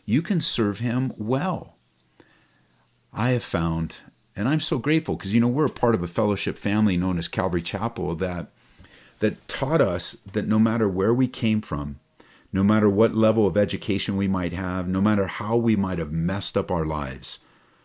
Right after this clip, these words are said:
that God can use us. And, and that's something that resonated in my heart as a twenty-three-year-old new believer. Because by the time I was twenty-three,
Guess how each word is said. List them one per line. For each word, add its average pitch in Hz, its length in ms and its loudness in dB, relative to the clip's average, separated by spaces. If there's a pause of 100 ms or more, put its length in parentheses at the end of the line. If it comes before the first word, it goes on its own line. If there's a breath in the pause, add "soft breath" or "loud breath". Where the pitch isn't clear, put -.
(160 soft breath)
that 85 180 -2
God 95 280 0
can 107 160 2
use 143 260 4
us. - 320 -10 (500 soft breath)
And, 110 320 4
and 104 160 4
that's 143 240 0
something 107 380 0
that 92 140 0
resonated 90 800 0
in 85 160 0
my 90 320 0
heart 101 420 -4
as 80 140 -4
a 76 120 -4
twenty-three-year-old 104 1700 0
new 95 260 2
believer. 85 600 -2 (1000 soft breath)
Because 92 300 -4
by 101 200 0
the 123 100 2
time 113 260 0
I 110 80 2
was 92 220 -2
twenty-three, 104 920 0